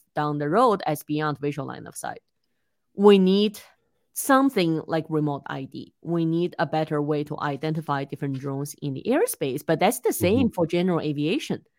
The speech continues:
Speaker 1: I also
Speaker 2: Yeah.
Speaker 1: want to know when a, a small Cessna, you know, it's flying in the air, like, they're posing bigger threats to drones.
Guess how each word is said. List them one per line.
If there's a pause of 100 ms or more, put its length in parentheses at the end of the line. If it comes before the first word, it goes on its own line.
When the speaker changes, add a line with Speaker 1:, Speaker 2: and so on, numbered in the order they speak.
(280)
Speaker 1:
I
also
Speaker 2:
Yeah.
Speaker 1:
want
to
know
when
a,
a
small
Cessna, (100)
you
know,
it's
flying
in
the
air,
like,
they're
posing
bigger
threats
to
drones.